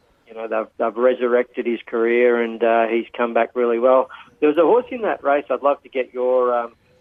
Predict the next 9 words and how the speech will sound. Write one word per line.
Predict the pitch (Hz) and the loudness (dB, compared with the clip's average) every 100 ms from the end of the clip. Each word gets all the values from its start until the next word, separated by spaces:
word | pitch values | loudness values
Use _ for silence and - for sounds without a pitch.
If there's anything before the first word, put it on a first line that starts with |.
| _ | _
feedback | 127 143 156 131 - | -6 -4 -4 -4 -4
on, | 117 117 110 - _ _ _ _ - | -10 -10 -12 -20 _ _ _ _ -12
Dean, | 120 127 127 | -8 -6 -6
in, | 127 151 143 139 | -6 -6 -6 -6
in | - 131 | -4 -2
a | |
horse | 151 190 - | 0 -2 -2
called | 220 - - | -6 -4 0
Standoff. | 135 147 143 107 | 2 4 4 2